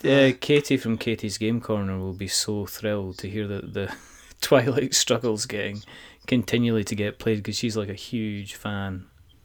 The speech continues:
Speaker 1: of that game.
Speaker 2: It's a really good game. I think, like, the only thing, the only thing that scares people off is there's, like, this, there's, if you play it alone, it's, like, a ten, fifteen game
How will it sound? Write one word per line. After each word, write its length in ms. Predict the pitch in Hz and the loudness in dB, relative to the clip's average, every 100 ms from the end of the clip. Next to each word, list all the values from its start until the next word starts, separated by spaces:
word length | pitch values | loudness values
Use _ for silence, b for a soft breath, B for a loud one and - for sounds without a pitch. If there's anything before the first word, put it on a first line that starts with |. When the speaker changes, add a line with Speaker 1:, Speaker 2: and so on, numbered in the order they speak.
| - | 2
Speaker 1:
of 160 | 123 98 | 2 4
that 300 | 101 101 98 | 0 -2 -2
game. 260 | 101 104 | -2 -2
Speaker 2:
It's 160 | 101 - | -2 0
a 80 | 247 | 0
really 340 | 147 127 135 | 0 0 -2
good 340 | 131 135 139 | 0 -2 -2
game. 460 | 120 139 190 120 127 - - | -2 -2 0 -2 -6 -10 -2
I 120 | 175 | 0
think, 280 | - 214 214 | 2 2 2
like, 180 | 190 170 | 0 0
the 140 | 156 | -2
only 360 | 165 151 175 165 | -2 -2 0 -2
thing, 480 | - 160 156 151 139 B B B - | 0 0 2 0 -4 B B B -8
the 160 | 147 170 | -2 0
only 300 | 175 175 180 | 2 2 0
thing 240 | 160 170 | 0 0
that 120 | 156 135 | 0 -2
scares 400 | - 143 143 - | -2 -2 -4 -4
people 300 | 143 135 127 | -6 -4 -2
off 340 | 127 143 151 | 2 2 0
is 100 | 127 113 | -2 0
there's, 220 | 131 - | 0 0
like, 260 | 147 147 - | 0 -4 -4
this, 480 | 123 107 - - - _ _ - _ - 151 | -2 2 2 2 -4 _ _ -20 _ -18 -2
there's, 340 | 165 175 160 B B _ | 2 2 0 B B _
if 140 | 165 185 | -4 -4
you 60 | |
play 260 | 190 220 220 | -2 0 2
it 60 | 170 | 2
alone, 520 | 123 120 139 165 165 | 0 0 0 -2 -4
it's, 200 | 156 143 | -6 -2
like, 160 | 160 143 | 0 -2
a 40 | |
ten, 320 | - - 139 | -6 -4 -4
fifteen 600 | 131 131 - - 131 120 139 - 147 127 | -2 -4 -4 -4 -4 -4 -8 -16 -16 -6
game 360 | 131 123 123 | -4 -4 -6